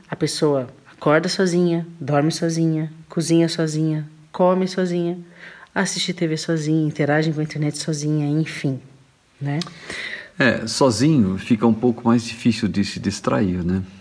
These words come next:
Speaker 2: O relacionamento, quando ele é superficial, assim, ele pode tomar muito tempo com distrações, pois ele gera interpretações do tempo inteiro, né?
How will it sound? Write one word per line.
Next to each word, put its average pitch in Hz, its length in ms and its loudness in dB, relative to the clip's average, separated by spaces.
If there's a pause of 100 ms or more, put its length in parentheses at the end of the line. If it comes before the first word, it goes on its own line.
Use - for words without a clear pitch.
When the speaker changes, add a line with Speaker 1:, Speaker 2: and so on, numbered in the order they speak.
(140)
Speaker 2:
O 117 100 2
relacionamento, 143 1040 2
quando 104 240 4
ele 92 180 2
é 85 380 2
superficial, 87 800 0
assim, 92 400 -2
ele 98 180 2
pode 101 600 2
tomar 101 400 2
muito 143 320 2
tempo 107 460 2
com 92 180 0
distrações, 90 880 -4
pois 110 160 4
ele 113 180 6
gera 95 540 4
interpretações 101 880 2
do - 100 -10
tempo 101 260 0
inteiro, 90 540 -2
né? 92 180 -2